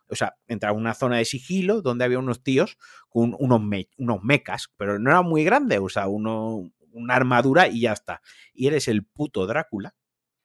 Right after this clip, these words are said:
O sea, y de todos los poderes que tienes durante todo el juego, porque durante todo el juego tiene unos poderes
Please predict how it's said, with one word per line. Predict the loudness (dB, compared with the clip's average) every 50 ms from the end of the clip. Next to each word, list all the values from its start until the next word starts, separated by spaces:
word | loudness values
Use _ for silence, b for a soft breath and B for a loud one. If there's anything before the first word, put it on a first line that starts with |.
| _ _ _ _ _ -12
O | -6
sea, | -2 -2 -2 -2 _ _ _ _
y | -4 0 0
de | 0 2
todos | 4 4 4
los | 4 4 2
poderes | 2 0 0 0 -2
que | -2 -4 -4
tienes | -4 -2 -4 -2
durante | -2 -2 -4 -4 -6 -6 -6
todo | -2 -2 0 2 2
el | 0
juego, | 0 0 0 0 0 -2
porque | -6 -8 -8 -6 -6
durante | -6 -4 -6 -6 -8 -4
todo | 0 0 0
el | 2
juego | 2 0 -2
tiene | -2 -2
unos | -2 -2 -2
poderes | -2 -2 0 0 0 0